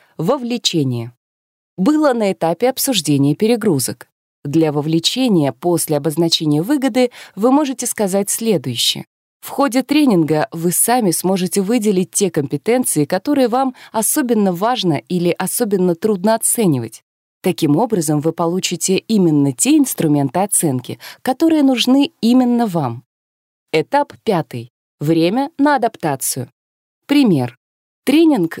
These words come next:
будет через две недели, так что есть время подготовить свои вопросы. А после его проведения у вас будет еще неделя, чтобы составить новые оценочные таблицы, которые в дальнейшем вы и будете применять. Рассмотрим такой пример.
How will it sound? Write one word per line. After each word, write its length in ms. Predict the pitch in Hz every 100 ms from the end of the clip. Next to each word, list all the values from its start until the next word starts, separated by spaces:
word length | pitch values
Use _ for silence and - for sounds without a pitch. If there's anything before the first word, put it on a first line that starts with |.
| -
будет 340 | 190 269 247
через 260 | - 226 180
две 180 | 185
недели, 500 | 202 165 131 147 185 214 - -
так 200 | 240 220
что 180 | - 180
есть 300 | 165 151 -
время 340 | 147 185 285
подготовить 640 | 285 302 202 170 160 226 277
свои 240 | - 151
вопросы. 640 | 202 190 - 135 131 - - _ _ _
А 100 | 190
после 360 | 180 185 - 196
его 160 | 185
проведения 680 | 190 208 226 226 320 269 202 -
у 100 | 208
вас 220 | 226 202
будет 360 | 208 208 208 -
еще 480 | 202 196 - - 175
неделя, 540 | 135 120 - 262 196
чтобы 280 | 147 151 143
составить 680 | - 170 - 254 254 196 -
новые 500 | 165 165 196 247 269
оценочные 640 | 202 - 151 147 - 165
таблицы, 640 | 160 190 180 240 - - 127 _ _ _
которые 380 | 180 - 151 139
в 60 |
дальнейшем 680 | 131 143 196 302 285 277 - -
вы 280 | 247 330
и 20 | 277
будете 480 | 165 190 247 -
применять. 640 | - 185 151 131 113 117 - _ _ _ _ _ _ _
Рассмотрим 760 | 220 208 - 233 330 330 330
такой 360 | 277 208 - 202
пример. 500 | - 202 156 120